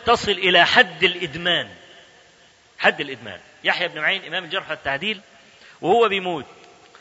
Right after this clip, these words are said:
قالوا له: "ما تشتهي؟" قال: "بيت خالي وإسناد عالي."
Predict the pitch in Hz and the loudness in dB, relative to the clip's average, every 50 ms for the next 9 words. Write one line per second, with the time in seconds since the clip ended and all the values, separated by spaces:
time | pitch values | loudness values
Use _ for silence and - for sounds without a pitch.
0 | _ _ _ _ _ - 196 226 240 226 226 226 240 220 208 214 208 220 233 226 | _ _ _ _ _ -2 0 2 2 2 2 2 2 2 2 -2 0 0 0 0
1 | 220 202 180 - - - 190 180 160 156 156 - - - - _ - _ _ _ | 0 -4 -12 -12 -10 -8 -8 -8 -8 -10 -16 -18 -20 -20 -20 _ -20 _ _ _
2 | _ _ _ _ _ _ _ _ _ _ - 185 208 214 214 202 190 175 208 220 | _ _ _ _ _ _ _ _ _ _ -6 -2 0 0 2 0 0 0 -2 -4
3 | 226 202 - 202 196 185 - - - 202 226 233 240 240 233 247 240 - - 156 | -4 -6 -10 -10 -12 -12 -12 -10 -4 -2 2 2 4 4 2 2 -2 -4 0 0
4 | 185 196 180 - - 196 214 214 202 185 185 170 151 135 147 147 135 123 104 | 0 0 0 -4 -4 0 0 2 2 0 -2 -4 -2 -2 0 -2 -2 -4 -6